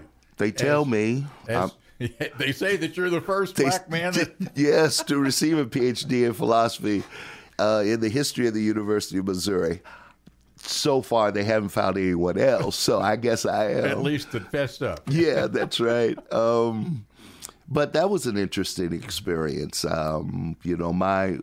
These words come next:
Speaker 1: my previous graduate work had been, uh, at Princeton in theology.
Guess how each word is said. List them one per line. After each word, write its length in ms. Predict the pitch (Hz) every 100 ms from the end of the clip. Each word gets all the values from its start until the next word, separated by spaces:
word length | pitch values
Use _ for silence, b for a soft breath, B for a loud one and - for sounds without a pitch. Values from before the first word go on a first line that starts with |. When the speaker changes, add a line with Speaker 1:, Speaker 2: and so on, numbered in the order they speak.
| -
Speaker 1:
my 460 | 92 90 87 87
previous 760 | 85 - 151 139 120 101 85 -
graduate 640 | - 90 92 87 92 76
work 340 | 80 87 85 -
had 300 | 90 82 82
been, 560 | 87 87 85 87 82 87 B B B B B B -
uh, 260 | 82 80 -
at 220 | 95 95
Princeton 720 | - 127 127 - 92 90 82 76
in 600 | - 90 87 82 82 80
theology. 720 | 76 101 92 95 80 71 -